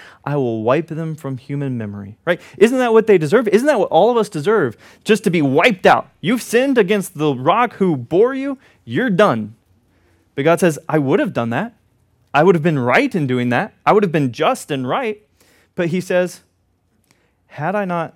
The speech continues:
feared provocation by the enemy, lest their adversary should misunderstand,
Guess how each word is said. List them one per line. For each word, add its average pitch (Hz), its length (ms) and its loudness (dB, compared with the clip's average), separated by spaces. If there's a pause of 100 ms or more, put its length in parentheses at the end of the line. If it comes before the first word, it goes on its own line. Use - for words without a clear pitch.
(120)
feared 117 540 -6
provocation 139 640 -6
by 120 120 -4
the 123 140 -8
enemy, 120 300 -12 (480)
lest 156 260 -2
their 147 220 2 (100)
adversary 139 800 -4
should 151 200 -8
misunderstand, 202 920 -8